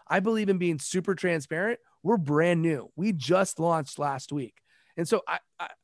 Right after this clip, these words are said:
I would rather say that than to, like, try and pretend that we're something that we're not. And, and I think that goes a long way. It's kinda like the being honest about the, the food not making it to their table right away. Just be super, su-,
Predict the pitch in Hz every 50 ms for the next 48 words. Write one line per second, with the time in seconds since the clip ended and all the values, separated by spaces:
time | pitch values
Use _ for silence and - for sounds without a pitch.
0 | _ _ - 165 175 202 269 233 180 160 175 196 220 262 285 269 226 - - 233
1 | 208 185 151 143 143 143 165 208 262 - - - - _ _ _ _ _ _ _
2 | - 170 196 202 196 156 - 180 202 175 147 - - - 165 165 - - _ _
3 | _ _ - - 190 208 240 254 247 233 180 - - - 208 254 262 220 175 151
4 | 135 165 160 175 180 165 - 196 196 185 208 196 185 175 147 143 151 147 143 135
5 | 135 147 165 190 156 - - - - - _ _ _ _ _ _ _ _ - 147
6 | 160 170 - 170 170 170 170 160 - 208 226 233 180 180 180 170 147 156 170 175
7 | 170 139 160 147 139 135 143 156 165 175 170 170 180 185 190 180 151 139 143 143
8 | 139 - - 147 160 170 170 170 160 165 160 160 147 135 123 156 160 170 165 165
9 | 170 170 175 160 - 165 156 165 165 160 147 147 160 156 135 - 139 147 151 147
10 | 135 - _ _ _ _ - - 175 185 190 180 165 175 175 170 165 170 175 175
11 | 185 180 175 156 - 170 156 160 147 143 180 208 247 208 180 151 143 143 139 135
12 | 135 135 135 131 127 131 139 139 _ _ - _ _ _ - - 196 185 - -
13 | 220 226 196 - - - 190 190 180 - 196 196 185 170 - - 170 170